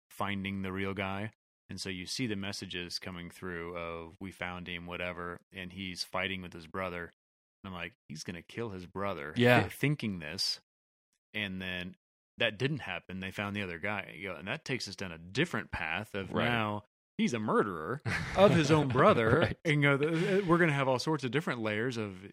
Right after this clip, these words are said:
Speaker 1: he's on the run or what, however they, they,
Speaker 2: Sure.
Speaker 1: they wanna do that,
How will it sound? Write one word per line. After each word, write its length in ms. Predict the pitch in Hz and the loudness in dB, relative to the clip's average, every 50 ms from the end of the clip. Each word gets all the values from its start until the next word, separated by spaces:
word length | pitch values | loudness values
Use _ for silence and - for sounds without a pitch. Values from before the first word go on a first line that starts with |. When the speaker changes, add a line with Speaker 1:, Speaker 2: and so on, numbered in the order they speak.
| - - | -18 -18
Speaker 1:
he's 220 | 92 95 90 82 | -16 -16 -14 -14
on 160 | 69 64 64 | -16 -16 -18
the 80 | 64 65 | -16 -8
run 460 | 67 104 147 170 170 160 160 160 151 | 0 4 4 6 6 6 4 4 2
or 200 | 117 92 92 101 | 0 0 0 0
what, 240 | 113 123 127 135 147 131 | 4 4 6 6 8 8
however 400 | 156 160 165 175 175 139 135 120 | 8 8 8 6 6 4 2 0
they, 180 | 117 117 117 | 2 0 2
they, 0 | 120 | 6
Speaker 2:
Sure. 300 | 131 123 110 104 101 98 | 8 8 10 8 8 4
Speaker 1:
they 100 | 123 120 | 2 0
wanna 240 | 117 117 113 107 101 | 0 -2 -4 -4 -6
do 200 | 98 95 101 110 - | -4 -4 -4 -2 -2
that, 320 | 95 85 85 87 101 - | -4 -4 -4 -6 -6 -8